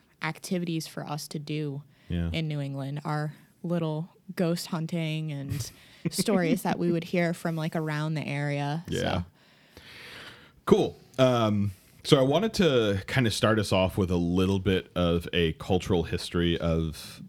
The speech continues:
Speaker 2: why New England might seem scary to people who live here and also to people who aren't from here who kind of think of New England in this creepy way. Um,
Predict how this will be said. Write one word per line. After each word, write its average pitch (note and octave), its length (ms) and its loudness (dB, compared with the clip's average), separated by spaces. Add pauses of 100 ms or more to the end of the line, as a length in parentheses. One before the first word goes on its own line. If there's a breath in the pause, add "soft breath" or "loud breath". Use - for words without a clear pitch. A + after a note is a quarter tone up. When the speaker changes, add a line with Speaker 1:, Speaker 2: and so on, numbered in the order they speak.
Speaker 2:
why F2 380 0
New F#2 320 2
England D#2+ 600 -2
might D#2 300 -2
seem E2 320 -2
scary D2+ 520 -4 (280 loud breath)
to B2 100 4
people C#3+ 220 4
who D#3+ 60 4
live D3+ 220 2
here D#3+ 160 2
and A#2 80 2
also B2 220 0
to E3 80 0
people D3+ 320 0
who C3 140 2
aren't G2 280 0
from G2 180 2
here G2 220 2
who F2 120 2
kind F2 260 2
of E2+ 100 0
think F2 180 -2
of E2 100 -2
New D#2+ 180 2
England D#2 400 0 (440 loud breath)
in F#2 120 4
this E2+ 160 2
creepy F2 360 0
way. D#2+ 300 0 (500 loud breath)
Um, F2+ 580 2